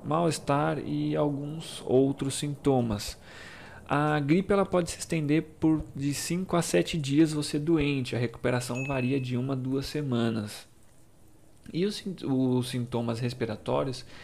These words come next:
eles podem se agravar com o tempo. E a tosse, por exemplo, ela pode continuar mesmo depois do fim da gripe, então é um pouco normal. Pra você tratar,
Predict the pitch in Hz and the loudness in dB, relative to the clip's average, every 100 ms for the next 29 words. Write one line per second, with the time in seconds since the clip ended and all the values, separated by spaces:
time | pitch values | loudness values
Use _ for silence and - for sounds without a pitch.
0 | - - - - 123 135 147 - 135 143 | -16 -18 -18 -4 -2 0 -4 -2 0 0
1 | 156 - 156 151 147 139 135 156 160 170 | -4 -4 -2 0 0 0 -2 -6 -10 -6
2 | 156 127 - - - - 127 127 127 120 | -6 -6 -10 -18 -18 0 0 2 2 0
3 | 143 - 123 117 117 131 135 151 151 160 | -2 -2 0 -2 -4 -4 -2 -2 -4 -6
4 | 170 - 202 185 175 180 175 175 170 165 | -8 -6 -4 -4 -4 -4 -4 -2 -4 -4
5 | 170 175 160 139 123 127 117 113 117 120 | -4 -4 0 2 2 0 -10 -2 0 2
6 | 123 131 127 127 131 127 123 123 143 131 | 2 0 0 -2 -2 -6 -2 2 2 4
7 | 110 101 - - - - - - - - | 2 2 -4 -16 -20 -20 -20 -20 -20 -20
8 | - - 202 247 247 208 156 131 - 131 | -20 2 4 4 4 2 2 0 2 0
9 | 131 | 0